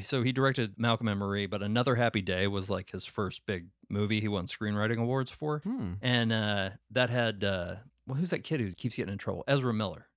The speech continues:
Speaker 1: <laughs> Yeah, Ezra Miller was in it, who is a fantastic actor,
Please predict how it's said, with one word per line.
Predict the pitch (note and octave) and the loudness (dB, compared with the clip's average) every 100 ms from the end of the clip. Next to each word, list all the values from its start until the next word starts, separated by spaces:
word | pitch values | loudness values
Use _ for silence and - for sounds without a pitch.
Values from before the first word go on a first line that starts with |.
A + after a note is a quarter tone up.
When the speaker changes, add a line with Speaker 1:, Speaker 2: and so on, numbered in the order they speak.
| - | -4
Speaker 1:
<laughs> | C#3 A2+ - - - _ - - - - | -2 -2 -6 -12 -18 _ -2 -2 0 0
Yeah, | D#3 E5 - - | 0 0 -6 2
Ezra | E3 D#3+ E3+ | 4 6 6
Miller | C#3+ D3 | 6 6
was | C3 G#2 | 6 4
in | F#2 | 0
it, | F#2+ - _ | -2 -6 _
who | - D#3 | 2 2
is | C#3 C#3 | 2 -6
a | A#2 | -2
fantastic | - C#3 D3 C3+ G2+ | -2 0 0 0 0
actor, | F#2 - F2+ | 0 0 -4